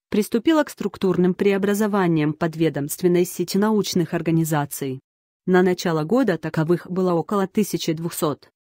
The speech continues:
И вот в налоговой службе зарегистрирован устав первого федерального исследовательского центра,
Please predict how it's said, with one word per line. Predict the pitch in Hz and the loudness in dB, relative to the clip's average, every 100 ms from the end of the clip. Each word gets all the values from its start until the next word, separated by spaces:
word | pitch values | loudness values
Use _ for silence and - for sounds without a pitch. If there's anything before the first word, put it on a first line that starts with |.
| _ - | _ -2
И | |
вот | 190 202 - | 2 2 2
в | |
налоговой | 165 165 175 160 160 151 | 0 2 2 2 -2 -2
службе | - 196 170 185 | 0 0 2 0
зарегистрирован | 185 180 175 185 - 269 269 233 208 | 4 2 2 0 0 0 2 2 0
устав | - 208 202 | 0 -4 -4
первого | - 170 160 156 165 | -2 0 0 -2 -2
федерального | - 180 190 190 165 160 156 | -2 -2 0 2 2 2 0
исследовательского | 165 202 247 214 170 175 170 - 147 | -2 0 0 2 0 -2 -6 -4 -4
центра, | - 226 247 240 156 135 | -2 -2 0 -2 -4 -4